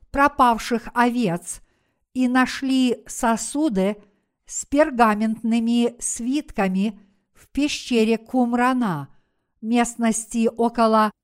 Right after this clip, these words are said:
Мёртвого моря на востоке Израиля.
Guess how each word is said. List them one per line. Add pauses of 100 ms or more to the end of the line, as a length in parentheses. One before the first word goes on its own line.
(260)
Мёртвого
моря (300)
на
востоке
Израиля.